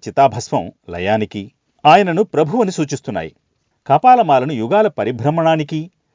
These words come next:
మానవజాతుల ఆవిర్భావానికి, అంతరించడానికి ప్రతీకగా పేర్కొనవచ్చు. యోగానికి, యోగులకు ప్రభువు పరమశివుడు.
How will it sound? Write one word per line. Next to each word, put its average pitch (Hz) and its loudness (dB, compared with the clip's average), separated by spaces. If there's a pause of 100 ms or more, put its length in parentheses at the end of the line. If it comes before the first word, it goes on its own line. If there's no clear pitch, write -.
(340)
మానవజాతుల 190 4 (100)
ఆవిర్భావానికి, 107 0 (600)
అంతరించడానికి 165 0
ప్రతీకగా 131 -2 (100)
పేర్కొనవచ్చు. 117 -4 (680)
యోగానికి, 170 2 (160)
యోగులకు 135 -2 (100)
ప్రభువు 98 -6 (160)
పరమశివుడు. 95 -6